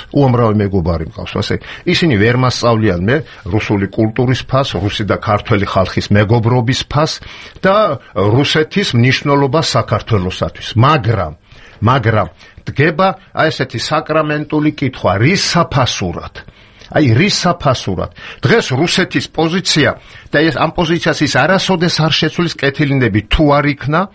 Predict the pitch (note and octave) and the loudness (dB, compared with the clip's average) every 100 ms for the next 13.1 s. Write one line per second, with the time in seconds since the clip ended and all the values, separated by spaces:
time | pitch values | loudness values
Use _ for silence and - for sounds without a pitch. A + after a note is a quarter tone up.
0 | _ - - - C3 C3 C#3+ C#3 E3+ - | _ -20 -8 0 2 2 0 -4 -4 0
1 | A#2 A#2 A#2+ D#3 D3+ - A#2+ A#2 G2+ A2+ | 0 2 2 0 0 0 2 2 0 0
2 | G2+ F2 - A#2 - C#3 E3 - - - | 0 -4 -2 -2 0 0 0 -4 -10 -20
3 | - - - G3 F3+ E3+ - D#3 - D#3+ | -20 -14 -4 2 2 2 0 -2 2 2
4 | G3+ - C#3+ D#3 D#3+ - D#3+ - D#3+ E3+ | 0 0 2 2 0 -2 -4 2 2 2
5 | G3+ - - A#2+ E3+ G#3 - _ - - | -2 -8 -16 -2 0 0 -8 _ -20 -6
6 | - D3+ D#3+ D#3 D#3 D#3 D#3 D#3+ F#3 E3+ | -2 0 2 2 0 0 2 2 2 -4
7 | G2 B2 C3 D#3+ D#3+ C3 C3 A#2+ - D#2 | -2 2 4 4 2 2 0 0 -2 -4
8 | D#2 - A#2 C3+ C#3 A2 A#2 A#2 F2 D#2 | -6 -4 0 0 0 -2 -2 -2 -2 -4
9 | D2+ - - F#2 - - - - - - | -8 -14 -6 -4 -4 -8 -10 -18 -20 -20
10 | - - F3 E3+ - C#3+ - - G2 D#2+ | -20 -4 -2 0 2 2 0 -2 -4 -6
11 | - - B2+ D3 D3+ - A#2 E2+ F2 - | -8 -2 0 2 0 0 -2 -2 -4 -6
12 | - - - - B2 - G3+ A2 C#3 A2+ | -14 -20 -8 -2 0 0 2 2 2 0
13 | F2 | -4